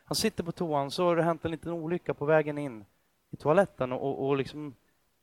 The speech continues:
han sitter där helt själv och vet inte vad han ska göra. Han skäms ju så han håller på.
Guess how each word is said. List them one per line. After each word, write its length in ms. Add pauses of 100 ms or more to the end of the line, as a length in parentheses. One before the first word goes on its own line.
(220)
han 180
sitter 300
där 80
helt 220
själv 380
och 260
vet 140
inte 200
vad 60
han 80
ska 140
göra. 240
Han 180 (320)
skäms 760
ju 200 (260)
så 140
han 80
håller 160
på. 240